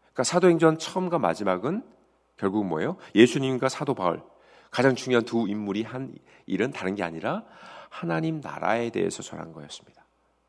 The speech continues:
여러분, 하나님 나라는 제가 늘 많이 말씀드렸죠? 설교 중에 천국입니다.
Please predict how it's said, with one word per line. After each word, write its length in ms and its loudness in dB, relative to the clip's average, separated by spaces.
여러분, 200 2
하나님 280 4
나라는 520 2
제가 280 -4
늘 500 0
많이 240 -2
말씀드렸죠? 760 -8
설교 260 -8
중에 320 -10
천국입니다. 760 -8